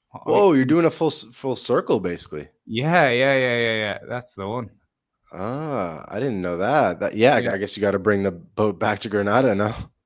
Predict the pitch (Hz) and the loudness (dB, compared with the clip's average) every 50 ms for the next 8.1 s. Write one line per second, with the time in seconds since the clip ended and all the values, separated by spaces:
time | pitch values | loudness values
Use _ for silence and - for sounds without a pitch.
0 | _ _ _ _ _ 127 135 160 180 185 185 180 170 170 170 170 170 - - 175 | _ _ _ _ _ -2 2 4 6 8 8 8 6 4 0 -4 -6 -8 -8 -8
1 | 160 160 - 165 170 180 165 156 160 156 151 151 151 135 123 120 123 123 120 - | -6 -4 0 2 4 4 4 4 2 2 0 0 -2 -2 -2 -2 -2 -4 -4 -6
2 | 117 120 101 110 101 - 131 127 120 110 104 110 113 113 113 110 104 - 107 101 | -8 -8 -10 -12 -12 -8 -8 -6 -6 -4 -4 -4 -4 -4 -4 -6 -8 -6 -6 -6
3 | 101 101 110 110 107 - - 110 107 101 95 - - - - - - 101 107 107 | -4 -4 -6 -8 -8 -6 -6 -6 -6 -6 -8 -10 -14 -14 -12 -8 -6 -4 -2 -2
4 | 107 107 107 107 110 107 104 107 104 104 - - _ _ 143 160 180 190 160 113 | 0 -2 -2 -4 -4 -6 -8 -8 -10 -12 -18 -20 _ _ -2 0 2 2 2 2
5 | 117 - - 139 143 139 127 123 117 - - 127 104 95 - - 123 107 104 98 | 0 -4 -6 -8 -6 -6 -8 -10 -10 -10 -12 -12 -12 -12 -10 -6 -6 -6 -4 -4
6 | 101 101 101 101 _ _ _ _ _ _ _ _ 113 117 120 123 123 127 127 - | -6 -6 -6 -8 _ _ _ _ _ _ _ _ -4 -2 0 0 0 0 -2 -4
7 | 160 175 180 165 - 165 156 175 170 - - 143 - 156 151 143 143 147 - - | -2 0 0 0 2 2 0 0 0 0 -6 -12 -4 0 0 2 2 0 -2 -6
8 | 117 - | -12 -16